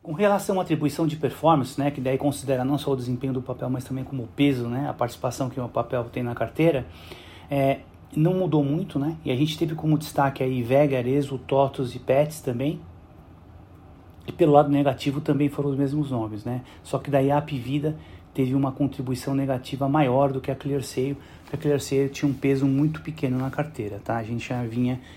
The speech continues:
em movimento de, de redução e acabamos acabamos excluindo totalmente da carteira agora. E as principais movimentações que a gente fez ao longo do mês,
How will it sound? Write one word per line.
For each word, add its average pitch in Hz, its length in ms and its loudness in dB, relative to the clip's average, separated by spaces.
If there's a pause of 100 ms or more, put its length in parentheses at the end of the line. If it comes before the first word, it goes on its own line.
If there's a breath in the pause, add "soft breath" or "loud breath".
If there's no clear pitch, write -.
(140 loud breath)
em 135 60 2
movimento 120 560 0
de, 123 260 -2 (400 loud breath)
de 123 120 -6
redução 135 720 0 (120)
e 135 120 -2
acabamos 123 640 -2 (600 loud breath)
acabamos 123 360 0
excluindo 123 440 -4
totalmente 123 420 -4
da 127 60 -6
carteira 127 380 -2
agora. 110 280 -2 (760 loud breath)
E 170 60 6
as 170 100 4
principais 190 420 6
movimentações 175 720 2
que 143 80 0
a 123 40 4
gente 139 220 2
fez 120 240 0
ao 156 180 6
longo 113 260 0
do 120 120 -2
mês, 147 460 2